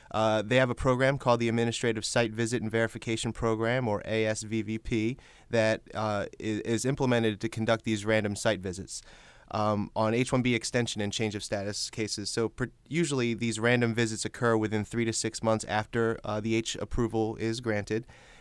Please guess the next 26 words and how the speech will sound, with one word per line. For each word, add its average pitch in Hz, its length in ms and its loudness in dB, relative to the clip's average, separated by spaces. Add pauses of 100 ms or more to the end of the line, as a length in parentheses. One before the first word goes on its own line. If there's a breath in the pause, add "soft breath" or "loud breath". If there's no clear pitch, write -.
(140)
and 117 480 6
they're 127 140 6
looking 156 360 4
at 123 280 2
the 117 280 2
site, 127 320 2
the 117 120 -2
work 127 200 2
location 120 400 0
listed 120 220 0
on 110 120 4
the 110 80 2
I 110 100 2
one 113 120 2
twenty-nine, 113 640 2
not 107 300 0
the 110 140 2
L 107 100 2
C 117 260 0
A, 107 280 4 (360 loud breath)
which 120 160 -2
is 113 100 -2
why 117 260 6
typically 120 480 0
we 110 320 2
encourage 107 520 0